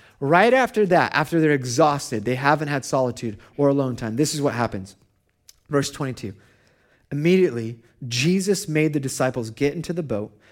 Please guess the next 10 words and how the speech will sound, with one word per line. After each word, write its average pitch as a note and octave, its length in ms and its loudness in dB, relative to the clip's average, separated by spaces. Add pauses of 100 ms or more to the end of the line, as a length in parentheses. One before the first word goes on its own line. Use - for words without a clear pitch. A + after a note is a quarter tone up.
(100)
and B2 160 -6
go C3+ 160 2
on E3 140 0
ahead E3 380 -2
of D#3+ 120 0
him A2 200 -8
to - 140 -10
the A#2 140 -4
other A2+ 160 -4
side G#2 440 -8